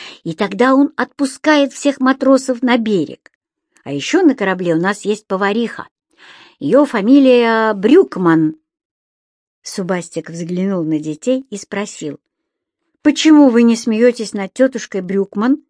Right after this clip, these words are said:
Вот у неё и в самом деле смешная фамилия».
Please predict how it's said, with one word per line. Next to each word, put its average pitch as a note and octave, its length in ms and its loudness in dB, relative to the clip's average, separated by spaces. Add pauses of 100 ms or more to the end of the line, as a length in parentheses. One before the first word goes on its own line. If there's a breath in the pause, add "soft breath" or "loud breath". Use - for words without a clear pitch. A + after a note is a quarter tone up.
(680)
Вот G#3+ 220 -2
у A#3+ 40 6
неё A#3+ 260 4
и D4 40 -2
в C4+ 40 -6
самом C#4 340 6
деле A#3+ 220 2
смешная A#3 540 0
фамилия». F3+ 640 -6